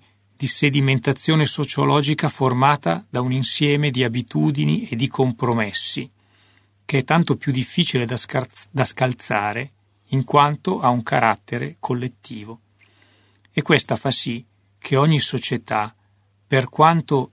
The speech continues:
ispirata possa essere stata nella sua primissima origine, la società cristiana, ogni società ha sempre bisogno di riforme.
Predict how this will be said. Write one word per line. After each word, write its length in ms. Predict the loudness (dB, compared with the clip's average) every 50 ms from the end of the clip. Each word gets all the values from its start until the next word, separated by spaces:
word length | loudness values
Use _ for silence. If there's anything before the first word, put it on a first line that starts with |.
| _ -4
ispirata 800 | -2 -2 -2 -2 _ -2 -2 2 4 6 6 6 6 4 0 -4
possa 360 | -4 -4 -4 -2 -2 -2 -2
essere 360 | 0 0 0 0 -2 -2 -2
stata 460 | -2 -2 -2 2 2 2 2 2 0 -2
nella 200 | 0 0 -2 -2
sua 260 | -2 0 0 0 0
primissima 640 | 0 -2 -2 0 0 0 0 0 -2 -2 -2 -2 -2
origine, 680 | -4 -4 -4 -4 -6 -6 -10 -10 -8 -8 -8 -10 -12 _
la 180 | _ -20 -20 -16
società 440 | -16 -12 -8 -8 -8 -6 -8 -10 -10
cristiana, 760 | -10 -10 -8 -6 -6 -6 -6 -6 -8 -8 -8 -8 -8 -10 -10 _ _ _ _ _ _ _ -20 -20 -20 -20 -20 -18 _ -2
ogni 180 | 2 2 2
società 640 | 2 0 -2 -2 -2 -2 -2 0 2 4 4 4 2 -2 _ _ _ _ _ _ _ _ -20 -16 -10
ha 100 | -6 -4
sempre 480 | 0 2 4 4 4 4 2 2 0
bisogno 460 | 2 0 0 -2 -2 -2 -2 -2 -2 -2
di 160 | -2 -2 -2
riforme. 720 | -2 -4 -4 -4 -4 -4 -4 -4 -4 -6 -6 -8 -8 -8